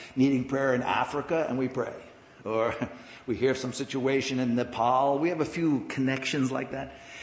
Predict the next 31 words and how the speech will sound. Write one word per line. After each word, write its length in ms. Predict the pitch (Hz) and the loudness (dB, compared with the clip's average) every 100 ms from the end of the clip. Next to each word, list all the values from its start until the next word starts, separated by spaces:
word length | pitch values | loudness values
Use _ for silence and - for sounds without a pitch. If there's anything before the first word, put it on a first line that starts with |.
| - | -2
and 100 | 120 | 2
we 120 | 143 | 4
pray 260 | 143 165 147 | 4 2 4
about 260 | 113 95 | 4 0
them. 140 | 92 82 - - - - | -2 -8 -12 -20 -20 -4
Now, 200 | 214 214 | -2 0
it's 180 | 269 - | -2 -2
hard 280 | 247 254 - | 2 2 2
for 100 | 190 | 0
the 140 | 147 | 0
saints 640 | - 185 156 113 - - - - - - | 0 0 0 -2 -4 -8 -12 -20 -20 -10
who 160 | 175 151 | -2 2
are 240 | 131 123 - - | 4 2 -2 -6
average, 460 | - 143 139 110 104 | 2 4 4 0 -2
I'd 180 | 113 107 | -4 -2
say, 180 | - 117 | -2 -2
twenty-six 680 | - 143 143 123 - 143 - | -2 -2 0 -2 -4 -6 -4
years 240 | 127 120 | -2 -2
of 120 | 101 | -2
age, 500 | 87 95 87 85 - - - - - - - - - - - | -4 -4 -4 -6 -10 -14 -18 -20 -20 -20 -20 -20 -20 -20 0
to 80 | 185 | 4
really 260 | 196 294 277 | 6 6 6
get 240 | 240 233 | 4 4
too 140 | - 254 | 2 2
worked 360 | 190 208 202 | 4 4 4
up 180 | 175 - | 2 2
about 280 | 131 131 123 | 2 4 4
what's 160 | 135 143 | 2 0
happening 540 | 165 139 113 107 107 | 0 0 -2 -4 -6
in 160 | 98 101 | -4 -6
Nepal 420 | 104 - 123 | -6 -4 -4